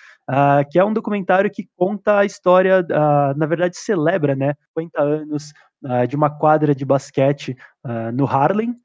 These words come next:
e que é uma quadra de basquete que revelou, na verdade, vários jovens, ah, de Nova York pra N B A, né? Na ve-, na verdade, eh,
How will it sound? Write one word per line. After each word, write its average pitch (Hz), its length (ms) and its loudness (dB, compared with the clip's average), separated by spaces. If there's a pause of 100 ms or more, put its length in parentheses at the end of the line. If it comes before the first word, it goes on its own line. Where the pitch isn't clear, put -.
(120)
e 143 680 0
que 226 220 -6 (160)
é 180 80 2
uma 220 100 2
quadra 214 220 0
de 196 80 -6
basquete - 360 -2
que - 80 -4
revelou, 180 420 4
na 185 100 -2
verdade, 165 300 0
vários 151 440 2
jovens, 139 840 -2
ah, 120 560 -8
de - 100 -10
Nova 147 220 2
York 143 300 2 (120)
pra 170 360 2
N 170 220 0
B 156 180 0
A, 117 640 -6
né? 120 320 -2
Na 123 100 -6
ve-, 127 140 -4
na 127 120 -4
verdade, 151 360 0 (300)
eh, 123 180 -4